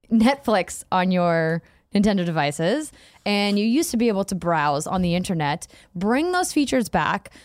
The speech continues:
Let me use my Nintendo Switch for more things than just playing Nintendo games. And then, if you want to tack on a little bit extra money because it's higher processing power, the screen's a little bit bigger,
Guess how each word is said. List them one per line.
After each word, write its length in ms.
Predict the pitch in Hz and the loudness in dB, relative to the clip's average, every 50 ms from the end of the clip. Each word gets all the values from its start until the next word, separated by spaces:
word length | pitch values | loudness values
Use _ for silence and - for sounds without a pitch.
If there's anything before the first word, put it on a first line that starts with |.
| - - | -12 -4
Let 260 | - 214 240 277 - | -2 0 0 0 0
me 100 | - 311 311 | -2 0 0
use 200 | 269 254 254 233 | 2 2 2 0
my 140 | 226 226 214 | 0 0 0
Nintendo 420 | 208 208 208 - 208 196 190 185 170 | 0 0 0 0 0 0 0 -2 -2
Switch 320 | - - 180 170 160 - | -2 -2 -2 -2 -2 -4
for 180 | - 190 185 180 | -4 -2 -2 0
more 420 | 180 190 196 202 202 208 220 226 | 0 0 2 2 2 2 2 0
things 440 | 220 - - 214 185 185 185 190 175 | -2 -2 -4 -2 -2 -2 -2 -2 -4
than 180 | - 185 175 170 | -2 -2 -2 -2
just 260 | - 185 185 175 - | -2 -2 -2 -4 -4
playing 340 | - - - 180 175 175 170 | -6 -4 -2 -2 -2 -2 -2
Nintendo 440 | 170 170 - - 262 285 285 240 190 | -4 -4 -4 -4 -4 -2 -2 -2 -2
games. 400 | 170 180 175 165 165 170 165 - - - - - - - | -2 -2 -2 -2 -2 -4 -6 -10 -14 -20 -20 -20 -12 -6
And 220 | - 226 220 220 190 | -2 0 0 2 0
then, 640 | 180 185 208 233 262 320 311 254 233 233 247 254 254 _ _ | 0 0 0 2 2 2 2 0 0 0 0 -2 -4 _ _
if 100 | - 185 185 | -8 -4 -2
you 120 | 220 226 | 0 0
want 160 | 220 220 208 | 0 0 -2
to 140 | 196 180 - | -4 -4 -4
tack 220 | - 226 214 208 - | -2 -2 -2 -2 -2
on 140 | 214 214 | 0 0
a 80 | 202 196 | 0 0
little 240 | 180 180 190 202 202 | 0 0 0 0 0
bit 160 | 190 202 190 - | 0 0 0 0
extra 280 | - 185 - - - 185 | -2 -4 -4 -4 -4 -2
money 380 | 180 175 175 180 202 233 269 | 0 0 0 0 0 0 0
because 340 | 254 226 214 - 202 190 180 | -2 -2 -2 -2 -2 -2 -2
it's 200 | 175 170 175 - - _ - | -2 -4 -6 -8 -14 _ -10
higher 280 | - - 196 190 185 | -4 -2 0 0 0
processing 500 | 175 - - 180 175 - 202 - 208 196 | 0 -2 -2 -2 -2 -4 -4 -4 -4 -4
power, 320 | 180 - 196 196 208 214 220 | -4 -2 -2 0 0 0 -2
the 120 | 190 175 | -2 -6
screen's 360 | - - - 202 190 190 185 | -6 -6 -4 -2 -2 0 0
a 60 | 202 | 0
little 180 | 190 185 185 175 | 0 0 0 0
bit 160 | 170 185 175 | -2 -2 -2
bigger, 340 | - 190 180 185 202 226 247 | -2 -2 0 0 0 -2 -2